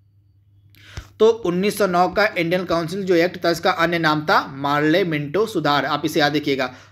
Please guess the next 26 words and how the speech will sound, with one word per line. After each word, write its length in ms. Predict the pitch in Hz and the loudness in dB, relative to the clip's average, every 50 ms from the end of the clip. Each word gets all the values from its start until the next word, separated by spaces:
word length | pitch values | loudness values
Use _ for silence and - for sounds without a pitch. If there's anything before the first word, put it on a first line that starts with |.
| _ _ _ - | _ _ _ -2
अगला 200 | 170 185 196 214 | 0 2 2 2
इंपॉर्टेंट 340 | 208 196 190 185 190 185 | 2 2 0 0 0 0
प्रश्न 180 | 185 185 175 185 | -2 -2 -2 -2
हमारा 220 | 175 170 165 156 | -2 0 2 2
है 220 | 156 175 226 294 - - - _ _ _ - | 2 2 0 -2 -6 -12 -20 _ _ _ -14
सविनय 520 | - - 196 185 185 190 208 226 240 - - | -6 -4 -2 0 0 0 0 0 -2 0 0
अवज्ञा 400 | 185 180 170 170 175 175 208 220 | 0 2 2 0 2 2 2 2
आंदोलन 440 | 208 196 190 180 175 185 190 202 185 | 2 2 0 2 0 0 0 0 -2
के 80 | 190 | -4
समय 240 | 175 - 185 180 180 | -4 -4 -4 -4 -2
भारत 260 | 170 160 165 180 175 175 | 0 0 0 0 0 0
के 60 | 190 | 0
वायसराय 420 | 180 160 156 151 156 156 156 156 151 | 0 0 0 0 0 0 0 0 0
कौन 200 | 156 147 139 139 | -2 -2 -4 -4
थे? 380 | 127 135 127 131 - - - _ _ _ _ _ _ _ _ - - _ _ _ _ _ _ _ _ _ - - - - - - - _ - - | -6 -8 -8 -10 -12 -18 -20 _ _ _ _ _ _ _ _ -20 -20 _ _ _ _ _ _ _ _ _ -20 -20 -20 -20 -20 -20 -20 _ 0 2
तो 120 | 208 240 | 4 4
सविनय 540 | 233 240 214 175 160 170 175 202 220 233 233 - | 4 2 2 2 4 4 2 2 2 0 2 2
अवज्ञा 360 | 180 170 170 170 170 196 190 | 2 2 2 0 0 0 0
आंदोलन 340 | 190 180 180 175 175 175 165 | 0 0 0 -2 -2 -2 -4
के 80 | 175 | -4
समय 280 | 160 165 165 160 180 196 | -2 -2 -2 -2 -2 -2
भारत 260 | 170 170 160 170 170 170 | 0 0 0 0 0 0
का 80 | 180 | 0
वायसराय 380 | 165 160 156 156 160 156 160 160 | 2 2 2 2 2 0 0 2
था 160 | 160 185 208 | 2 2 2
लॉर्ड 380 | 196 165 160 151 160 175 185 | 4 4 4 4 4 2 0